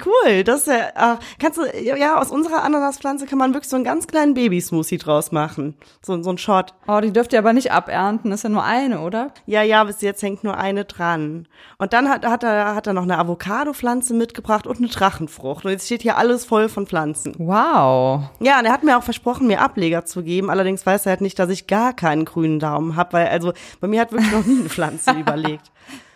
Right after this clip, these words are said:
Speaker 2: Das geht alles direkt kaputt.
Speaker 1: Ja,
Speaker 2: <laughs> Drei
Speaker 1: direkt.
Speaker 2: Tage.
Speaker 1: Ja.
Speaker 2: <laughs> Obwohl, du, manchmal hast du ja auch Glück. Die le-, überleben irgendwie bei dir.
Speaker 1: Ja, aber ja, ob das noch Überleben ist, also die sind schon eigentlich immer die ganze Zeit extrem traurig.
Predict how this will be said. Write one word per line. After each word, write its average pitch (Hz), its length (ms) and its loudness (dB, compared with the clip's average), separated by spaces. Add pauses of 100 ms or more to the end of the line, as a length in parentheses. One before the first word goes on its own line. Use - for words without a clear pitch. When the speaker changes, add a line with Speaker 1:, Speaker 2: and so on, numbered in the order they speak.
(140)
Speaker 2:
Das - 160 -8
geht 185 160 -6
alles 214 260 2
direkt 247 280 2
kaputt. - 420 -2 (420)
Speaker 1:
Ja, 214 200 6
Speaker 2:
<laughs> - 0 -
Drei 185 80 -4
Speaker 1:
direkt. 208 260 4
Speaker 2:
Tage. 202 340 2 (380)
Speaker 1:
Ja. 165 440 2 (320)
Speaker 2:
<laughs> - 320 -6
Obwohl, 302 240 0
du, 254 100 -2
manchmal 285 320 0
hast 330 140 -8
du 381 40 -6
ja 349 120 -4
auch - 80 -12
Glück. 302 320 2
Die 202 240 0
le-, 262 220 0
überleben 262 420 0
irgendwie 165 340 -6
bei 156 180 -6
dir. 151 360 -8 (680)
Speaker 1:
Ja, 226 500 6
aber 214 260 6
ja, 185 380 4
ob - 100 -8
das 240 160 -2
noch 214 140 2
Überleben 208 600 2
ist, 233 280 0
also 202 180 -2 (160)
die 202 400 -4
sind 214 240 -10
schon 233 160 -2
eigentlich 202 300 0
immer 202 140 0
die 190 80 -6
ganze 202 240 0
Zeit 202 160 0
extrem 220 500 2
traurig. 156 680 -2